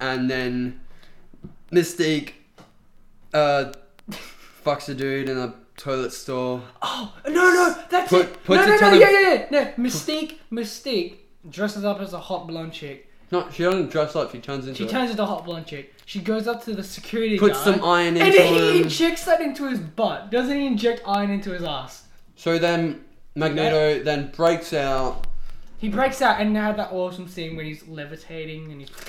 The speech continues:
Speaker 1: Yeah.
Speaker 2: like Zenyatta from just, like,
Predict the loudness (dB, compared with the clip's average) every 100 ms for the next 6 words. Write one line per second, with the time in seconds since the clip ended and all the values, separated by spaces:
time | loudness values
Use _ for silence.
0 | -18 -18 -16 -16 -18 -20 -2 2 2 0
1 | -8 -8 -4 0 0 2 -2 -4 -8 -10
2 | -14 -14 -14 -12 -12 -12 -14